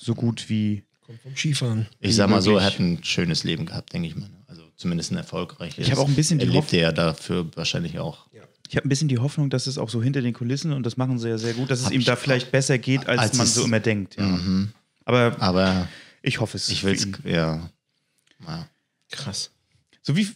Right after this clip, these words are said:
Speaker 1: ich will noch mal auf diese Reisegeschichten zurückkommen. In wie vielen Ländern warst du denn so schon
Speaker 2: Oh, ist ganz
Speaker 1: unterwegs?
Speaker 2: wichtig, ja.
Speaker 3: Das
Speaker 1: Weil wir haben ja vielleicht, äh, falls du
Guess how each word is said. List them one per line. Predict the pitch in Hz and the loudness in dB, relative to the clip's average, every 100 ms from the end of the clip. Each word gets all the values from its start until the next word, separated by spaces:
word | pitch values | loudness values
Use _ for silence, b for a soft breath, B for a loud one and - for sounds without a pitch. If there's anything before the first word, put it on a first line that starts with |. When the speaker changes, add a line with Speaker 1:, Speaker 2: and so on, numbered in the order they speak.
| - | -12
Speaker 1:
ich | - 226 156 | -12 -2 0
will | 175 170 | 2 4
noch | 165 | 4
mal | 156 143 | 4 4
auf | - | 2
diese | 139 113 113 110 | 0 0 0 2
Reisegeschichten | 202 175 120 101 - _ - 107 - 117 - 104 | 2 2 2 0 -6 _ -8 -4 -2 -4 -8 -6
zurückkommen. | 113 110 - 110 | -2 -2 -2 -2
In | 113 123 | 0 0
wie | 175 | 2
vielen | 220 175 | 4 4
Ländern | 160 165 156 139 | 4 4 4 4
warst | 101 - | 2 -2
du | 98 | -8
denn | 90 90 | -6 -6
so | 95 90 | -6 -6
schon | - 90 | -4 -2
Speaker 2:
Oh, | 151 | 0
ist | 117 | 2
ganz | - 139 | 2 2
Speaker 1:
unterwegs? | 139 110 | 0 0
Speaker 2:
wichtig, | 92 104 | -2 -4
ja. | 95 B B B | -6 B B B
Speaker 3:
Das | 123 | 2
Speaker 1:
Weil | 113 160 196 | 4 4 4
wir | 147 | 4
haben | 143 185 | 6 4
ja | 180 | 2
vielleicht, | - 151 151 156 - | 2 2 4 2 0
äh, | 135 123 | 0 0
falls | 131 131 131 | -2 -2 -2
du | - 127 | -4 -8